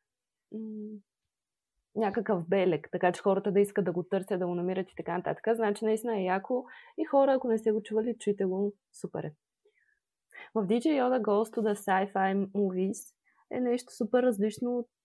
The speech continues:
от всичко, което сме слушали и гледали досега, изобщо имам предвид в,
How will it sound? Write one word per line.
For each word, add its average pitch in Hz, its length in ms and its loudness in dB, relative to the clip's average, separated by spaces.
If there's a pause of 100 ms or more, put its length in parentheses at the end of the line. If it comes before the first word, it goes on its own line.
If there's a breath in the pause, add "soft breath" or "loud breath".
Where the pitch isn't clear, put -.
(140)
от 226 180 -2
всичко, - 360 -4
което 208 340 0
сме 185 640 -4
слушали 196 480 -4
и 190 40 -2
гледали 185 400 2
досега, 185 600 0
изобщо 196 580 0
имам 175 200 -4
предвид 175 320 -2
в, 180 180 -4